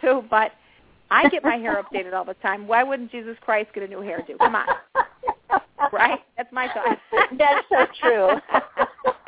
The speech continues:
Speaker 1: <laughs> So, but they saw the same man, you guys. The little boy you see in the picture goes, "That's the man I saw upstairs." I'm like, "How cool is that?"
Speaker 2: Mm-hmm.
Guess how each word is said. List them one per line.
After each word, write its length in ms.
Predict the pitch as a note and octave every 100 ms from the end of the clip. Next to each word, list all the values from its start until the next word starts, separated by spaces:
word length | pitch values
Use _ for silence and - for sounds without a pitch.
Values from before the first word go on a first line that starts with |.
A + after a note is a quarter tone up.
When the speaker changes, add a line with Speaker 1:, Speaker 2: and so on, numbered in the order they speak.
| - A#4 F4
Speaker 1:
<laughs> 480 | F#4+ F#4 F#4+ F4+ - F4
So, 500 | - - - - C#4 - - _ _ _
but 180 | C#4 C#4
they 120 | C#4 - -
saw 200 | C#4+ D4
the 140 | B3+ - C#4
same 420 | C#4+ C#4+ C#4+ B3
man, 440 | C4+ D#4+ D#4+ D4
you 120 | B3+ B3
guys. 600 | A#3 A#3+ B3 B3 B3 B3 _ _ - _
The 60 | A#3
little 240 | C4 C4+
boy 260 | A#3+ B3+ C4+ C4+
you 120 | D4+ C4
see 100 | C4+
in 80 | C4
the 100 | B3+
picture 260 | D#4+ C#4+ B3
goes, 180 | A3+ A3
"That's 260 | F#3+ B3+ G#4 -
the 60 |
man 260 | C4 B3 A3+
I 200 | B3 E4+ -
saw 220 | A#3 G3
upstairs." 600 | G3 _ F#3+ F3+ F3 G3+ _ _ _ _ _ _
I'm 120 | A3+ A#3+
like, 160 | A#3+
"How 140 | C4 C4
cool 260 | E4 D#4
is 100 | C4
that?" 280 | B3 F4+ - - _ _ _ _ _ _
Speaker 2:
Mm-hmm. 680 | A3 G#3 G#3 A3 A3 B3+